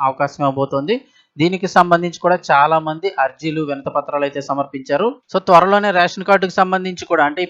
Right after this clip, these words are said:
పెన్షన్లు ఎప్పుడైతే శాంక్షన్ చేయబోతున్నారో ఈ సమయంలోనే, అంటే అక్టోబర్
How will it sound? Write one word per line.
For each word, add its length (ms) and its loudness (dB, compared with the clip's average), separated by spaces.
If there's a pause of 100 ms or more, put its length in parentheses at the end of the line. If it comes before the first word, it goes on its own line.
పెన్షన్లు 400 -4
ఎప్పుడైతే 360 0 (300)
శాంక్షన్ 420 -8
చేయబోతున్నారో 600 0 (220)
ఈ 20 -2 (160)
సమయంలోనే, 580 4
అంటే 180 2
అక్టోబర్ 380 -2